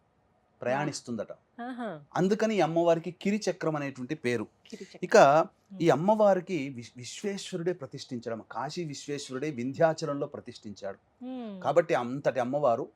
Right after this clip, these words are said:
Speaker 2: మ్మ్.
Speaker 1: ఈ వారాహి నవరాత్రులతో పాటు బాగా ఉపాసన చేసుకుంటే రేవతి నక్షత్రం వచ్చినప్పుడు ఈ అమ్మవారిని పూజ చేస్తే విశేషమైనటువంటి
Speaker 2: మ్మ్.
Speaker 1: ఫలితం కలుగుతుంది.
Speaker 2: మ్మ్.
Speaker 1: ఇది ఈ యొక్క విధానంగా చేసుకోవచ్చు.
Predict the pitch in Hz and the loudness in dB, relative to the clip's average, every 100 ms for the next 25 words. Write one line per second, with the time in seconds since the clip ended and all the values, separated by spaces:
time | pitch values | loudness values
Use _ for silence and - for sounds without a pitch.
0 | _ 226 214 185 170 139 180 202 196 185 | _ -16 -8 0 4 6 8 8 6 4
1 | 180 180 170 180 165 170 160 160 165 139 | 6 4 4 2 4 4 6 4 2 -2
2 | 151 - _ _ _ _ _ - 123 175 | -6 -10 _ _ _ _ _ 0 2 4
3 | 196 170 147 175 170 165 156 - 165 139 | 4 2 4 4 4 0 -4 -4 -4 -2
4 | 120 160 220 226 214 - 175 - 170 147 | 2 4 4 4 0 0 -4 -2 -2 -4
5 | - 156 156 180 165 139 151 151 147 135 | -2 -4 -2 0 2 2 4 4 2 -4
6 | 139 139 139 139 180 131 104 147 175 202 | -10 -10 -12 -10 -10 -10 -10 -8 -4 -2
7 | 214 185 175 160 139 139 202 311 _ 254 | 0 0 0 -2 -4 -8 -8 -10 _ -12
8 | 247 233 175 185 156 120 107 98 101 - | -6 -2 0 0 0 -2 -2 -6 -8 -10
9 | - 247 233 127 220 170 156 196 _ _ | -12 -10 -4 0 2 4 2 -2 _ _
10 | 139 147 - 143 123 - 127 139 156 160 | -2 0 6 6 6 2 -4 0 2 2
11 | - 120 - 110 - 98 | -2 -8 -10 -10 -10 -14